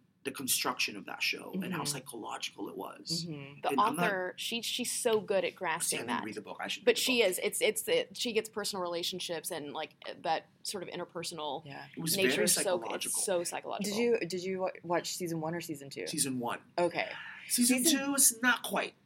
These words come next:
Speaker 1: not quite the same, I thought. What do you think?
Speaker 2: Um, I didn't, I, I agree, not the same. And, and the ending, meh.
Speaker 1: Yeah.
Speaker 2: But the, talking about, like, the psychological element, the mom,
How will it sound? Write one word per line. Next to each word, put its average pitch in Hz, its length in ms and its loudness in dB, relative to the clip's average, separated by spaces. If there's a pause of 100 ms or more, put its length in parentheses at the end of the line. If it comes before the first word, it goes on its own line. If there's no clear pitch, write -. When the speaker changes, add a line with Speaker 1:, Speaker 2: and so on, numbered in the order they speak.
(200)
Speaker 1:
not 120 240 4
quite 135 220 0
the - 40 -2
same, - 220 0 (140)
I 131 140 6
thought. - 300 -8
What 147 120 0
do 147 60 0
you 123 100 -4
think? - 160 -16 (260)
Speaker 2:
Um, 247 180 12
I 226 120 12
didn't, 269 240 0 (260)
I, 185 220 8
I 185 60 8
agree, 160 340 4
not 156 240 2
the 160 80 0
same. 139 400 0
And, 165 280 2
and 165 140 0
the 170 120 6
ending, 151 580 0 (120)
meh. 165 340 -2
Speaker 1:
Yeah. 202 340 0 (180)
Speaker 2:
But 185 400 8 (220)
the, 196 320 0 (600)
talking 208 300 0
about, 170 220 4
like, 151 240 0
the - 100 2
psychological 156 840 0
element, 156 360 0 (460)
the 160 400 2 (220)
mom, 165 500 2